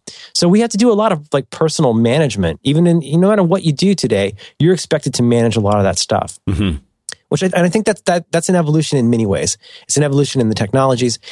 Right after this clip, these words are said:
Speaker 1: It's an evolution in the expectations. And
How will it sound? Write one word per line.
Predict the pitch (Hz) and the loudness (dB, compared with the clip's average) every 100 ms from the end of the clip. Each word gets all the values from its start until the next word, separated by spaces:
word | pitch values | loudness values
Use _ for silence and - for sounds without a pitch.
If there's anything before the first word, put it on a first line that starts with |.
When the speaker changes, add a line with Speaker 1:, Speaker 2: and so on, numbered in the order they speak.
| - 101 | -10 -6
Speaker 1:
It's | 101 | 0
an | 123 | 0
evolution | 113 110 113 | 0 0 2
in | 101 | 2
the | |
expectations. | 95 - - 139 - 107 - - - | 0 -2 -2 -2 -2 -4 -6 -14 -6
And | - 269 233 240 | 0 2 2 0